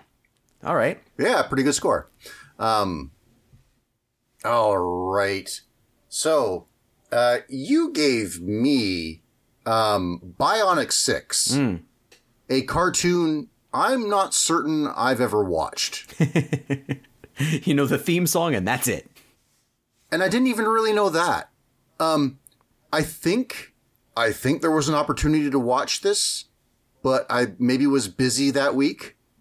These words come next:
Speaker 1: Hmm.
Speaker 2: and then it was canceled. <laughs>
Speaker 1: Yeah.
Speaker 2: I, it, it, it baffles me that there's sixty-five episodes of this thing, because it is the opposite of Cops, which was syndicated for a decade and a half.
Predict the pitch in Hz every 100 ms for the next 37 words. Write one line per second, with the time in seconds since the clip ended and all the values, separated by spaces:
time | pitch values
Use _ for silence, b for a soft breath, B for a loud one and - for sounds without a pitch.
0 | - 160 120 - 131 139 120 - 135 127
1 | 151 180 - _ - - - - - -
2 | 104 104 101 101 170 - 147 120 - 165
3 | - - 160 120 - 139 196 214 151 131
4 | 123 123 120 117 - - 175 - 165 -
5 | 139 123 113 117 120 113 90 95 78 90
6 | - - 90 82 98 113 101 90 - 147
7 | 156 123 95 104 - 95 131 165 127 104
8 | - 98 - 127 107 - - - B -
9 | 117 113 - B B 123 117 - 143 139
10 | 147 131 - 117 90 - 117 135 120 110
11 | 107 92 104 90 69